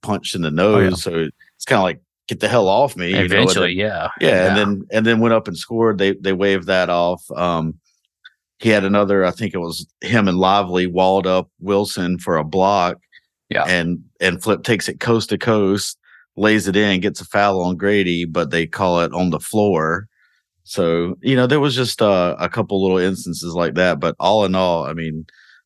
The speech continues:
Speaker 1: um,
Speaker 3: Had that
Speaker 1: like,
Speaker 3: big dunk off the drive,
Speaker 1: Oh,
Speaker 3: too.
Speaker 2: oh,
Speaker 3: where
Speaker 2: yeah.
Speaker 3: I was like, I did not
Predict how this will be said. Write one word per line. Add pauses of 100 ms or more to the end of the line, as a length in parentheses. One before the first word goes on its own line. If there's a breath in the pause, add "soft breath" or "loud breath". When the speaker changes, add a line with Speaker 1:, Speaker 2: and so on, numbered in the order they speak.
Speaker 1:
um, (760)
Speaker 3:
Had
that
Speaker 1:
like,
Speaker 3:
big
dunk
off
the
drive,
Speaker 1:
Oh,
Speaker 3:
too.
Speaker 2:
oh,
Speaker 3:
where
Speaker 2:
yeah.
Speaker 3:
I
was
like,
I
did
not